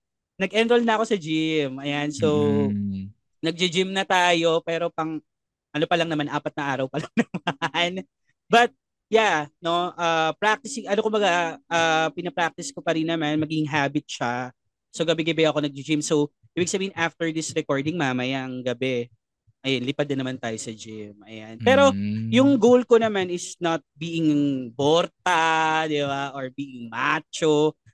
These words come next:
Speaker 1: Kasi nga, ang gi-,
Speaker 2: Mm-mm-mm.
Speaker 1: ang, ano ko kasi, goal ko kasi is to lose weight, di ba? Kasi ang
Speaker 2: Yes,
Speaker 1: bigat ko
Speaker 2: tama.
Speaker 1: talaga, ang bigat ko na talaga. Last year, nag-gain ulit ako ng weight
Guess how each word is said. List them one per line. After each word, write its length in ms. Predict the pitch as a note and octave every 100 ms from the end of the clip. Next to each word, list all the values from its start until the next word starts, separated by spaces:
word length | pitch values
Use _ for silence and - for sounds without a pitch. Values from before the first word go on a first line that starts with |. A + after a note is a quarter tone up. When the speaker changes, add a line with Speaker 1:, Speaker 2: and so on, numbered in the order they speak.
| -
Speaker 1:
Kasi 160 | G3 A#3
nga, 120 | A#3 A3
ang 340 | G3 F#3+ F#3+
gi-, 160 | F#3 F3+
Speaker 2:
Mm-mm-mm. 20 |
Speaker 1:
ang, 180 | F3 F3+ F3+ F3 F3 E3+ E3+ D#3
ano 180 | E3+ E3
ko 60 | E3
kasi, 380 | D#3+ - C#3 C3 -
goal 160 | D3
ko 80 | D3 D3+
kasi 260 | C#3+ B2
is 140 | B2+ - _ _ _ _ _ -
to 60 | B3+
lose 180 | C#4+ -
weight, 380 | D#3+ E3 A3 D3+ _ -
di 100 | E3
ba? 220 | D#3+ D#3 C3+
Kasi 140 | G2+
ang 100 | F#2+
Speaker 2:
Yes, 60 | G3+
Speaker 1:
bigat 220 | A#3 B3
ko 80 | -
Speaker 2:
tama. 40 | A#3+
Speaker 1:
talaga, 600 | A3+ G#3+ G3 G3 E3 D#3+
ang 60 |
bigat 200 | F3+ F3+ -
ko 60 | F#3+
na 80 | F3+
talaga. 400 | F#3 F3 E3 D3+ _ _ _ -
Last 300 | G#3 A3 -
year, 440 | F#3+ G3+ G#3+ G#3+ F#3+ _ _ _
nag-gain 360 | G3+ F#3 G#3+ G#3
ulit 180 | G3+ G3
ako 140 | G3+ G3
ng 120 | G3
weight 260 | E3+ G3